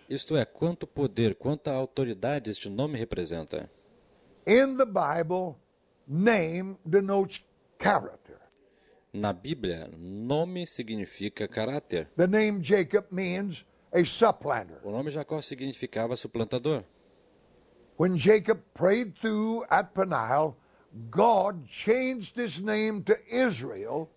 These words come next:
Speaker 1: Quando Jacó orou em Peniel, Deus transformou seu nome em Israel,
Speaker 2: because he changed his character.
Speaker 1: porque ele trans-, mudou seu caráter.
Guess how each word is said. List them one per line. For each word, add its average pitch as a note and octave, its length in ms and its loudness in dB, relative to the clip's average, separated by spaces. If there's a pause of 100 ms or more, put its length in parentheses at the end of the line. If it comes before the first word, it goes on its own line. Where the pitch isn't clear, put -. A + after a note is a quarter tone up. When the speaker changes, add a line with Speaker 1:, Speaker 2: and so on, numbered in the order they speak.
(200)
Speaker 1:
Quando B2+ 280 -2
Jacó C#3+ 580 -2
orou A2+ 720 0
em E2+ 200 -8
Peniel, A#2+ 520 0
Deus C3 400 0
transformou A#2 560 -4
seu A#2+ 180 -4
nome G2+ 440 -4
em F#2 160 -4
Israel, G#2+ 480 -4 (340)
Speaker 2:
because F#3+ 640 4
he G#3 160 -4
changed G3 600 -2
his E3 160 -4
character. - 560 -2
Speaker 1:
porque G#2+ 260 -6
ele C3 120 -2
trans-, C3 380 -4
mudou A#2 480 -2
seu C3 160 -4
caráter. B2+ 540 -4